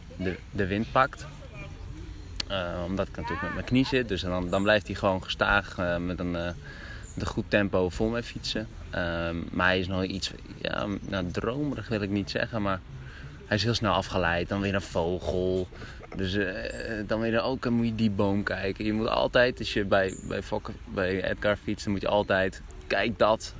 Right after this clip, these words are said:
Eh, moet je altijd je ogen open houden. Heb je dat gezien? Hè, mooi huis. En dan pakt hij even weer snel zijn mobieltje en dan maakt hij een foto. Ehm, nu probeert hij ook met zijn fotocamera te fietsen. Dus het is,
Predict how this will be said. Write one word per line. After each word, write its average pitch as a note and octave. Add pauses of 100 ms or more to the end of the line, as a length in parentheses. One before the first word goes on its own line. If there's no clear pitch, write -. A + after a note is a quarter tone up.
(160)
Eh, -
moet A#1+
je -
altijd A#2
je A#2
ogen A2
open G2+
houden. F#2+ (240)
Heb G#2+
je B2
dat C3
gezien? A#2 (600)
Hè, C3+
mooi A#2+
huis. A2+
En G#2
dan G2
pakt A2+
hij A#2
even G2+
weer G2
snel G2
zijn F#2+
mobieltje G2+
en F#2+
dan F#2+
maakt F#2+
hij G2+
een F#2
foto. G2 (540)
Ehm, F#2
nu G#2+
probeert G#2
hij G#2+
ook G2
met G2
zijn -
fotocamera G2
te G2
fietsen. F#2+
Dus F#2
het -
is, F#2